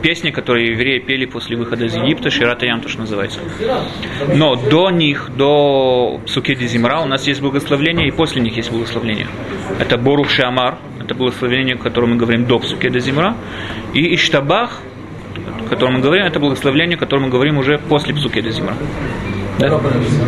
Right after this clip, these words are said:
Э, поэтому, так как Псукей де Зимра, мы видим, что есть благословение до этого и благословение после этого, это идет практически как, э, одна цельная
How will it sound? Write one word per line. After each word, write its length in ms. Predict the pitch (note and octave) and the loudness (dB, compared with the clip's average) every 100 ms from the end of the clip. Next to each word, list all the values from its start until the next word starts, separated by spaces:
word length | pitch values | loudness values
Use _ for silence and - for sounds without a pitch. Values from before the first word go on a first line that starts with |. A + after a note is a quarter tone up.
| - - D3 D3 D3+ C#3+ B2 | 2 4 4 4 4 2 2
Э, 540 | B2+ C3 C3 B2+ B2+ B2+ | 4 4 4 4 2 2
поэтому, 520 | C#3+ D3+ E3 F#3+ G3 D#3 | 2 2 2 0 -2 -2
так 160 | D3 C#3+ | 0 0
как 120 | C#3+ | -4
Псукей 340 | - C#3+ F#3 | -4 0 0
де 80 | F3 | 0
Зимра, 340 | C#3+ C#3+ D3 B2 | 0 2 2 2
мы 120 | B2 | 0
видим, 220 | C3+ B2+ | 0 -2
что 280 | - A#2+ A2+ | 0 0 2
есть 280 | C3 D3 - | 0 -2 -6
благословение 800 | - B2+ B2+ - C3 C3+ B2+ B2 | -8 -2 -2 0 0 0 0 2
до 240 | C#3+ C3+ | 4 4
этого 260 | A#2+ G#2+ A2 | 2 -4 -6
и 60 | |
благословение 520 | A2+ A#2 - B2+ C#3+ | -6 -6 -4 -2 -2
после 340 | - A3 - C#3+ | 0 0 2 0
этого, 300 | A#2+ B2+ - - F3 F3 | 0 -2 -4 -6 -6 -4
это 240 | C#3+ - E3+ | -2 0 2
идет 260 | D3 F3+ | 2 0
практически 480 | D3+ - D#3+ - D3+ | -2 -2 -2 -2 -2
как, 320 | D3 C3+ - | 0 -2 0
э, 200 | C3 A#2+ | 0 0
одна 360 | A2+ A#2+ C3+ D#3+ | 0 0 2 0
цельная 840 | - E3 D#3 D3+ C#3+ C3+ - - | 0 2 2 2 2 0 -2 -6